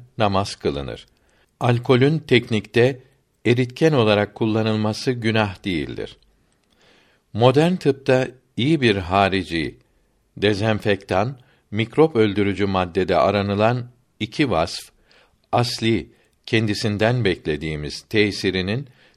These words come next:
tam ve şumullü, tali,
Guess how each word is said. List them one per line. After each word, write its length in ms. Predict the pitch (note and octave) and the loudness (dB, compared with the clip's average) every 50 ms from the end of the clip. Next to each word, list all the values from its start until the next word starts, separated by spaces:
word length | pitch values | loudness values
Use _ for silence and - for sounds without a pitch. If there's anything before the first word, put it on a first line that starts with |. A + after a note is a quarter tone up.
| _ _ | _ _
tam 280 | - C3 C3+ C#3+ C3+ A#2 | 2 2 2 2 2 0
ve 140 | G2 E2+ | 0 -2
şumullü, 800 | - - - G#2+ F2+ E2+ D#2+ D#2 C#2+ C#2 C#2+ F2 A#2 - - - _ _ _ _ _ _ _ _ _ _ | -2 -4 -4 -4 -4 -4 -4 -4 -4 -2 -2 0 0 -2 -2 -8 _ _ _ _ _ _ _ _ _ _
tali, 560 | - A#2+ A#2 A#2 A2 G#2+ G2 G2+ F#2 D2 B1+ | 0 2 4 4 4 4 2 0 -2 -4 -6